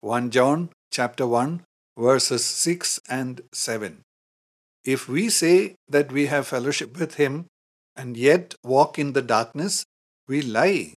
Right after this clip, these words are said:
and do not practice the truth. But if we walk in the light as he himself is in the light, we have fellowship with one another,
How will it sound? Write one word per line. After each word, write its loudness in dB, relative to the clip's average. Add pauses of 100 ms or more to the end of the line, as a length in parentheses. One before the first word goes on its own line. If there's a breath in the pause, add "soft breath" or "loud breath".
(440)
and -8
do -4
not -4
practice -4
the -6
truth. -4 (580)
But 2
if -2
we -2
walk 4
in 0
the 2
light 2 (100)
as -4
he -2
himself 2 (120)
is -2
in -6
the 0
light, -4 (440)
we 2
have 2
fellowship -2
with -4
one 0
another, -2